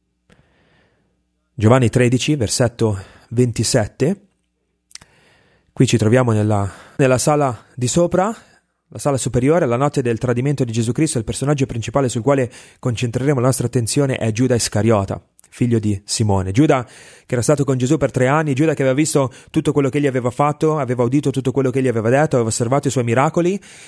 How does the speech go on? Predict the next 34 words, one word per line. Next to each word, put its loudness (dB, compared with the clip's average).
Giuda 0
che 0
non 0
poteva 2
negare 0
né 0
la 2
verità 0
né 0
la 2
perfezione -2
né 0
la 0
potenza 0
di -2
Cristo, 0
eppure, 0
nonostante 0
tutto -2
quello, 0
rigettò 0
tutto, -2
e -12
dal -4
versetto -2
ventisette -2
troviamo 0
una 2
delle 0
dichiarazioni -2
più -4
tragiche -2
delle -6
scritture. -4